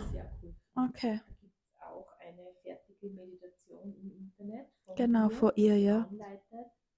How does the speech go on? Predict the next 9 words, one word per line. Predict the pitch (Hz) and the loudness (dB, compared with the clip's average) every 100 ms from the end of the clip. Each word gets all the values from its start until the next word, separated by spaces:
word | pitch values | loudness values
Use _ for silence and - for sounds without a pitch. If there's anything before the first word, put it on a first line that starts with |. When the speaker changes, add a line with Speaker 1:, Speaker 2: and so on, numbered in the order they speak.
| _ _ _ _ _ _ - | _ _ _ _ _ _ 0
Speaker 2:
Ja. | 220 | 0
Speaker 1:
Und | 196 202 196 202 - _ _ | -2 -8 -8 -10 -14 _ _
das | 202 - | -18 -18
hat | - - | -20 -12
mir, | 196 202 220 214 214 220 220 _ _ _ _ _ _ _ _ | -8 -6 -6 -8 -8 -10 -14 _ _ _ _ _ _ _ _
also | 196 202 - 175 | -16 -14 -16 -14
bei | 180 175 170 | -12 -12 -16
zwei | _ 170 160 196 | _ -16 -14 -10
meiner | 196 185 180 349 | -10 -12 -16 -18